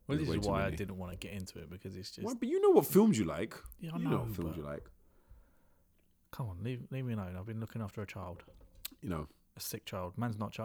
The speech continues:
Speaker 1: man's not well.
Speaker 2: Man's not well. I did forget that. I apologize. I do apologize.
Speaker 1: Fucking
Speaker 2: Yippee-ki-yay, motherfuckers.
Speaker 1: Do you know what happens to a toad when it's struck by lightning?
Speaker 2: Same thing that happens to everything else.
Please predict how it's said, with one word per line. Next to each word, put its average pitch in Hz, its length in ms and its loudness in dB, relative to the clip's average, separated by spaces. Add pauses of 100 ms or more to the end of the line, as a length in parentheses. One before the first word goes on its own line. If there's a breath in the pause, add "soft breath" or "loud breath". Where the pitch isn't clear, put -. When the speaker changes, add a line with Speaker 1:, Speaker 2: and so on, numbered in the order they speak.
Speaker 1:
man's 117 220 -4
not 110 100 -6
well. 101 260 -4 (140)
Speaker 2:
Man's 85 220 0
not 82 140 -2
well. 80 380 0
I 80 80 -2
did 80 200 0
forget 78 260 0
that. 65 120 -2
I 64 40 -4
apologize. 78 720 -4 (960)
I - 40 -10
do 73 200 -4
apologize. - 720 -10 (880)
Speaker 1:
Fucking - 560 -12 (180)
Speaker 2:
Yippee-ki-yay, 71 720 0
motherfuckers. 67 600 -8
Speaker 1:
Do 98 180 -16
you 110 80 -6
know 110 80 -4
what 110 100 -4
happens 107 300 -6
to 113 100 -8
a 98 60 -8
toad 120 340 -8
when 113 120 -4
it's 92 140 -8
struck - 240 -8
by 107 140 -6
lightning? 127 360 -8 (1120 soft breath)
Speaker 2:
Same 82 400 0
thing 98 160 4
that 92 120 4
happens 101 360 6
to 104 100 10
everything 110 420 8
else. 92 360 8